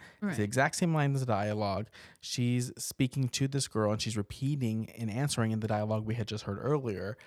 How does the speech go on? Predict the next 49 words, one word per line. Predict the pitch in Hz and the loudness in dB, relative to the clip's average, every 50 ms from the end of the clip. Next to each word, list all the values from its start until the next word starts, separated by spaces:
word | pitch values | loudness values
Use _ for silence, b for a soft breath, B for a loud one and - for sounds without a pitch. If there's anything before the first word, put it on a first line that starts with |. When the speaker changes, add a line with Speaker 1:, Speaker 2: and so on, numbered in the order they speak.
| B B B B | B B B B
Speaker 1:
So | 175 | -2
it's | 147 143 | 0 0
Speaker 2:
Right. | 143 165 | 2 4
Speaker 1:
really | 233 196 | 2 2
fucking | 156 - 123 - 113 110 | 4 2 0 0 0 -4
creepy. | - - 104 104 - 95 98 95 95 | -2 -2 -4 -4 -2 -4 -4 -4 -2
And | 98 | -4
at | 110 110 | -4 -4
this | - 123 | -6 -4
point, | - 123 117 113 | -2 -2 -2 0
she, | - 113 | 0 -2
like, | 113 110 107 104 - _ _ _ _ _ | 0 -2 -2 -4 -6 _ _ _ _ _
knows | 127 117 117 117 107 104 107 104 | 2 4 4 4 4 2 2 0
that | 101 | -2
she's | 101 - 101 98 | -4 -4 -6 -6
a | 98 | -6
part | - - - - | -4 -4 -4 -6
of | - | -6
this | - 113 - | -8 -10 -10
V | - - | -10 -10
H | 82 - - - | -10 -8 -8 -8
S | - - - | -6 -6 -6
tape. | - - - - 139 B B B B B B B B B B B _ _ | -8 -8 -12 -12 -14 B B B B B B B B B B B _ _
And | 123 131 - | -4 -4 -2
after | - 160 180 208 220 - - 139 120 | 2 4 4 4 4 4 2 2 2
that | 110 110 104 98 98 92 85 - - - - - - | 2 0 -2 0 -2 -4 -4 -6 -10 -20 -18 -8 -6
is | 123 113 113 | -6 -4 -2
when | 110 107 104 98 | -2 -4 -4 -4
the | - | -6
T | - - 113 | -6 -8 -6
V | 107 104 | -6 -2
turns | - 110 98 | 0 0 0
back | - 95 95 - | 0 -4 -8 -8
on, | - - - - | -8 -10 -8 -10
and | - - | -10 -10
that's | - - - - | -10 -12 -10 -10
when | 90 - | -8 -2
Art | - 135 131 - - | 0 0 0 0 -2
appears. | - - - - - - - - - - - B B B B B B B B B | -6 -6 -6 -6 -6 -10 -10 -8 -8 -8 -8 B B B B B B B B B
Um, | - 110 104 92 82 82 82 76 - - _ _ _ | -8 -6 -6 -4 -6 -6 -8 -12 -16 -18 _ _ _
and | 135 131 120 | 0 2 2
the, | 117 110 117 - - | 2 0 -2 -8 -2
you | 135 123 113 | 2 2 2
know, | 101 53 50 - - | 2 0 -6 -10 -10
tapping | - - 104 - - - - | -8 -6 -6 -4 -4 -4 -4
on | 82 80 | -4 -6
the | 78 | -6
screen | - - 82 90 92 | -8 -6 -6 -8 -6
begins. | - - - - 76 - - - 127 - | -8 -8 -8 -8 -10 -10 -10 -10 -12 -12